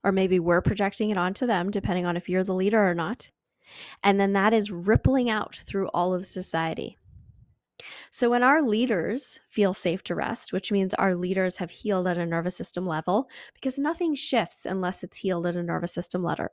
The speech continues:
level. Yes, we can make mindset shifts, but if we don't shift it at a nervous system level, we will always be gripping on. We will be holding on. We will be gripping tight. We will not feel able to just be.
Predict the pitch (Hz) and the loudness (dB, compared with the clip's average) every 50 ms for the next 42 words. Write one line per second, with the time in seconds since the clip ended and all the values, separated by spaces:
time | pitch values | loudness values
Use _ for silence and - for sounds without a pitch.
0 | _ - 190 190 165 - - - - - _ _ - - - - - - - - | _ -2 0 0 2 2 0 -2 -4 -6 _ _ -18 -18 -18 -16 -18 -20 -20 -20
1 | _ _ _ _ _ _ _ _ _ _ 277 285 226 170 - - - - - - | _ _ _ _ _ _ _ _ _ _ 4 4 4 4 2 -4 -6 -6 -6 -8
2 | - - - - - 220 226 208 - 233 233 233 226 - 208 208 202 202 202 202 | -10 -12 -14 -2 0 0 2 4 2 4 4 4 4 2 2 0 0 0 0 -2
3 | - - - 185 - - - - - - - - - - - - - - - - | -4 -2 -2 -2 -2 -2 -4 -4 -2 -2 -2 -2 -4 -6 -6 -6 -6 -6 -8 -14
4 | _ _ _ _ _ _ _ _ _ _ _ - 196 202 - - 226 233 269 - | _ _ _ _ _ _ _ _ _ _ _ 2 2 2 2 2 2 4 4 4
5 | - - - - - - 226 220 - - 240 220 226 208 202 190 180 175 165 190 | 2 0 -2 -2 0 0 0 0 0 -2 0 2 2 2 2 2 0 0 0 -2
6 | - - - - - 190 190 175 160 165 185 202 226 247 262 226 202 214 208 196 | -4 -4 -6 -4 -4 -2 -2 0 0 2 2 2 2 2 2 2 2 2 4 4
7 | 196 - - - 202 208 214 226 240 247 240 - - 233 196 - - 196 185 - | 2 2 4 4 6 6 8 6 6 4 2 0 -2 -4 -2 0 0 0 2 2
8 | 196 190 190 - - 160 156 151 160 160 165 185 185 190 185 208 196 190 175 180 | 0 -2 -2 -2 -4 -6 -6 -6 -6 -4 -2 0 0 0 0 0 -2 -2 -2 -2
9 | - 220 208 208 240 226 220 196 180 185 190 185 190 185 180 175 180 - 175 - | 0 2 2 4 4 4 4 2 0 0 0 -2 -2 -2 -4 -4 -6 -6 -8 -4
10 | - 190 196 - 240 226 226 - - 208 190 190 180 - - - - - - - | 0 0 2 4 4 4 4 2 0 0 0 0 0 -2 -6 -14 -20 -20 -14 -4
11 | - 214 208 208 196 196 196 190 196 202 208 220 - - - - - - 208 202 | -2 0 0 0 0 0 0 0 2 2 2 0 0 -4 -10 -12 -6 -2 0 2
12 | 202 190 185 - - - 170 175 180 175 180 175 - - 170 - 156 156 - - | 2 2 0 0 -2 -2 -2 0 0 -2 -2 -2 -2 -4 -4 -4 -6 -6 -6 -6
13 | - - - - | -8 -8 -8 -8